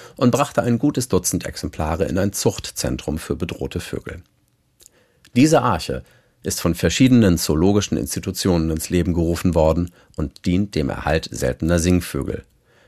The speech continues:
bis ein Umdenken in der Bevölkerung Javas ihnen hoffentlich wieder ein Leben in freier Natur erlauben wird. Dort sitzt der Wangi-Wangi-Brüllenvogel,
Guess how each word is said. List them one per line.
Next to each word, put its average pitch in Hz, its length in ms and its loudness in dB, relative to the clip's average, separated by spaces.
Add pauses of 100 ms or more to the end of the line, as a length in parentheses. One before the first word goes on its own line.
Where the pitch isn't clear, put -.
bis 131 180 4
ein 269 140 4
Umdenken 92 560 2
in 90 140 0
der 82 80 0
Bevölkerung 78 600 -4
Javas 80 600 -2
ihnen 71 280 -6
hoffentlich 85 460 -4
wieder 80 200 0
ein 80 160 -4
Leben 73 300 -4
in 80 120 -8
freier 67 320 -6
Natur 76 360 -6
erlauben 82 480 -6
wird. - 240 -14 (1160)
Dort 131 340 4
sitzt - 360 -4
der 78 140 0
Wangi-Wangi-Brüllenvogel, 87 1500 0